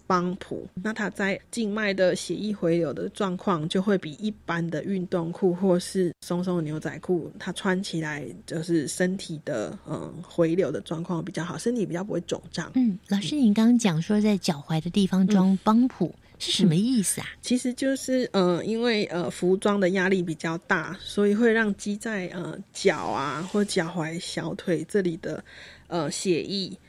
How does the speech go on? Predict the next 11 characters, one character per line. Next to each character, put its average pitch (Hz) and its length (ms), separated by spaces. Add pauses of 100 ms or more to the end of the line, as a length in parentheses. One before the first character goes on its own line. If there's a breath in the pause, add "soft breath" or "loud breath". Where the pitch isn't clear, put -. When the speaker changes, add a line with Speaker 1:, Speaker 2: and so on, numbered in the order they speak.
(380 soft breath)
Speaker 1:
呃， 120 560
回 196 320
流 202 160
到 214 160
心 208 360
脏 208 240
的 170 120
速 190 260
度 180 140
变 170 340
快。 - 400